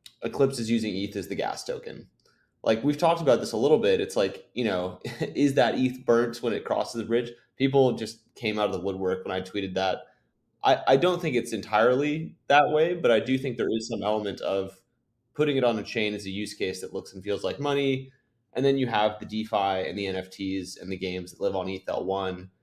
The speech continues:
And that's kind of where the fees come from. I, I do think the other part of this is if we already have,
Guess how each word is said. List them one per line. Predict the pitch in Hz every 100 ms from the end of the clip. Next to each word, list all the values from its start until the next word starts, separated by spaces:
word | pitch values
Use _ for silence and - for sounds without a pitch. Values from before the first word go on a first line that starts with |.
| _ _ -
And | 117
that's | 107 104
kind | -
of | 101
where | 98
the | 87
fees | - 98 98
come | 127 117
from. | 139 147 185 - _ _ _ _ _ _ _ _ -
I, | 120 123
I |
do | 127 143
think | 160 165
the | 113
other | 104 113
part | 113 98
of | 95
this | 92 -
is | 95 92 - _ _ _ _ _ _ _
if | 113
we | 143
already | 165 180
have, | - 98 101 98 92